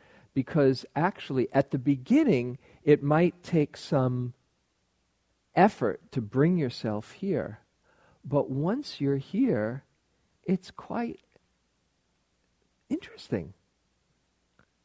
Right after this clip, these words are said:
And the way it works, the effort at the beginning to bring yourself back, "Okay, let's be here," starts to pay off as there's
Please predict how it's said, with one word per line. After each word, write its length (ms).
And 180
the 60
way 320
it 120
works, 480
the 180
effort 340
at 200
the 60
beginning 760
to 100
bring 320
yourself 560
back, 420
"Okay, 480
let's 260
be 220
here," 500
starts 540
to 120
pay 280
off 320
as 240
there's 360